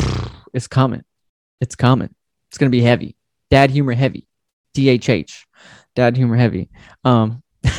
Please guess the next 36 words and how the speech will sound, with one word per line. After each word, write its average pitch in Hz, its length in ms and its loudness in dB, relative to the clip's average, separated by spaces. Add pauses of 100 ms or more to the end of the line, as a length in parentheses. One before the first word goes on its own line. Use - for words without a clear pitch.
(1900)
thank 226 160 4
you 233 80 4
guys 220 300 6
for 151 120 -2
be-, 151 220 2
bearing 147 420 4
with 139 240 0
me 139 180 -4
and 123 100 -4
being 131 160 2
a 113 40 0
part 131 280 2
of 117 80 2
this. 113 280 0
As 131 160 0
you 143 80 -2
could 131 120 -16
tell, 139 240 2
I'm 151 120 -2
just 123 180 -6
sitting 127 180 0
here 117 140 0
talking 113 680 -2
in 120 220 2
my 113 200 2
office. 113 560 -6
If 127 160 -6
you're 120 100 4
watching 117 520 2
or 107 140 0
listening, 117 400 0
I'm 120 100 0
just 127 140 -4
in 127 80 0
my 123 140 2
office, 131 460 0